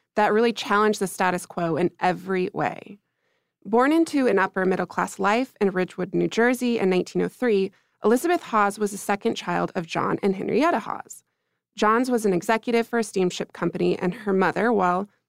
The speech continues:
her mother was a very unique woman for the era, and her example helped to shape Elizabeth in many ways.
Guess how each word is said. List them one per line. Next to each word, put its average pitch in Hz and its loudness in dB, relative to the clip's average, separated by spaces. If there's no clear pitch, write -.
her 240 -4
mother 392 2
was 440 2
a 233 2
very 214 2
unique 226 2
woman 220 2
for 190 -4
the - -2
era, 175 2
and 196 0
her 233 0
example 240 0
helped 202 -2
to 190 -8
shape 208 -2
Elizabeth 180 -4
in 180 2
many 180 2
ways. - -8